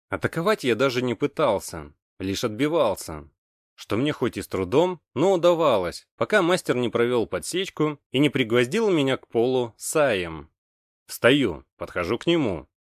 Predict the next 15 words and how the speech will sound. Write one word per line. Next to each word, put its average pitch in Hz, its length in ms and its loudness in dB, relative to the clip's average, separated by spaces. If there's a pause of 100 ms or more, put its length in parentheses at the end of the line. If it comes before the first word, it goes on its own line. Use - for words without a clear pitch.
Низко 101 500 0
от 76 100 -10
всей 101 180 -8
души, 95 380 -4
так - 180 -4
сказать, 120 400 -2
кланяюсь. 95 720 -2 (400)
«Мастер, 110 520 0 (320)
вы 107 160 2
лучший 160 340 2
учитель! 95 640 -4 (220)
Благодарю!» 113 760 2 (760)
Он 113 180 2
выслушивает 156 720 0
перевод 147 500 0